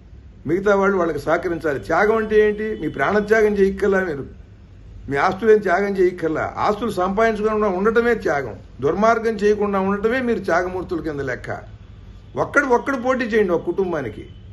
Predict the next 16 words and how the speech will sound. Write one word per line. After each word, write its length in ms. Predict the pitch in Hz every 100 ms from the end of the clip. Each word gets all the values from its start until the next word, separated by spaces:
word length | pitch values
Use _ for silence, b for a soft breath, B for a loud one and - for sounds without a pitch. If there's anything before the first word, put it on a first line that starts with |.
| - - 135
నేను 140 | 143
దుర్మార్గం 540 | 113 147 208 220 247
కాదండి. 380 | 240 240 240 247 - -
ఇంకోటికి 340 | 165 185 175
వచ్చే 200 | 175 247
అవకాశం 400 | 226 226 226 226
పోగొట్టడం. 440 | 202 214 226 202 220
ఎన్ని 220 | 175 247
కులాల 340 | 233 247 254
వాళ్ళు 220 | 247 240
ఉన్నారు 320 | 233 233 220 - -
అవకాశం 460 | 190 196 220 208 208
లేక? 220 | 208 214
ఎంతమంది 640 | 196 - 190 214 220 208
విద్యావేత్తలు 640 | 175 170 214 220 208 208
ఉన్నారు, 380 | 202 190 196 214